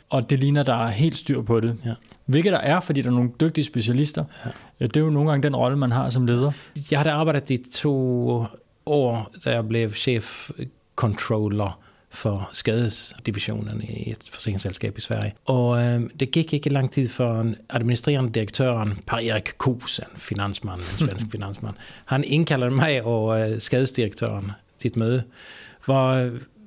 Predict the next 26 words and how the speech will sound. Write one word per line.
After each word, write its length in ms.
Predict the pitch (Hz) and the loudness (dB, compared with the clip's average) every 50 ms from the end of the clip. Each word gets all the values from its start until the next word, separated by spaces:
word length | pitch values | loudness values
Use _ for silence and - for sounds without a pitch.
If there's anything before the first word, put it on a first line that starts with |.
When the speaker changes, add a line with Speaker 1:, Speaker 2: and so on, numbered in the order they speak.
| - - - | -18 -10 -2
Speaker 2:
vi 180 | 123 135 147 | 0 2 2
skulle 500 | 143 147 - - - - 131 131 123 120 | 2 0 -4 -10 -6 -2 0 0 2 0
stå 200 | - - 131 120 | 0 0 0 0
til 140 | - - 120 | 0 0 0
svars, 480 | - - - 170 165 151 127 113 - - | 0 0 2 2 2 2 0 -2 -2 -2
hvorfor 280 | 123 120 110 - 127 | -2 -2 0 -2 -2
personskaderne 1080 | - - - - - - 180 185 165 131 - - - 143 127 120 123 120 117 117 117 | -2 -2 0 0 2 2 4 4 2 2 0 0 0 2 2 2 2 2 2 2 0
havde 320 | 107 110 117 113 120 117 - | 2 2 2 2 0 2 2
udviklet 760 | 127 135 139 131 131 117 - - 110 104 - - - - - | 4 4 4 4 2 0 0 -2 -2 -2 -2 -4 -4 -4 -6
ekstremt 720 | - - - - - - 135 107 101 - - - - - - - - - | -6 -4 -4 -2 0 0 0 0 -2 -6 -10 -14 -16 -16 -16 -16 -8 -4
negativt. 600 | 120 110 95 - - - - - - - - - - _ _ _ _ - 220 214 - - | -4 -4 -4 -6 -10 -12 -12 -14 -14 -16 -20 -20 -20 _ _ _ _ -20 -20 -12 -6 -2
Jeg 260 | 143 156 170 170 156 | 0 2 4 4 4
husker 480 | 147 160 156 - - - 147 135 127 | 4 2 2 0 0 0 0 0 0
så 380 | 120 - - - - - 180 151 | -2 -2 -2 -2 0 0 0 0
tydeligt, 480 | 135 - - 143 139 127 131 131 - - | 0 0 0 0 0 2 0 0 0 -2
at 180 | 123 117 - | -2 0 0
jeg 120 | 143 131 - | -2 -2 0
satt 300 | - - 139 113 - - | -2 -2 -2 -2 -2 -2
der 140 | 135 120 | -2 -2
og 440 | 117 - - - 120 117 110 104 - - - _ _ _ _ - | -2 -4 -4 -2 0 0 0 -2 -6 -10 -18 _ _ _ _ -12
talede 600 | - - - 123 120 123 123 120 117 110 107 104 98 - _ _ _ _ _ _ - | -6 -2 0 0 2 2 0 0 0 -2 -2 -4 -6 -10 _ _ _ _ _ _ -4
og 280 | - 127 123 117 110 - | -2 -2 0 -2 -4 -6
sagde 300 | - - - 139 127 117 | -4 -2 0 0 0 0
ting, 320 | - - 135 117 117 107 | -2 -2 -2 -2 -2 -2
som 140 | - 113 117 | -4 -4 -4
jeg 200 | 110 104 117 | -4 -4 -6